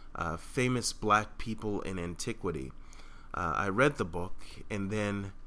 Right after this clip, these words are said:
uh, when I checked the book with my academic sources, I realized that half of the people in that book either weren't black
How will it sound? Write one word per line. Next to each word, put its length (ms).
uh, 160
when 280
I 100
checked 560
the 160
book 380
with 180
my 200
academic 520
sources, 440
I 60
realized 520
that 120
half 280
of 140
the 80
people 480
in 140
that 220
book 380
either 280
weren't 440
black 400